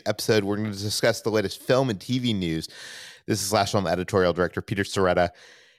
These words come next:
and joining me on today's podcast is Slash Film writer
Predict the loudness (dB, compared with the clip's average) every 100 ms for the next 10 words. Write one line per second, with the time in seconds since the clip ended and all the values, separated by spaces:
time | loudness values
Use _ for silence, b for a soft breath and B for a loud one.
0 | b -2 2 2 2 2 0 0 2 2
1 | 4 2 0 -6 -2 -2 2 2 2 -2
2 | _ -2 2 2 2 0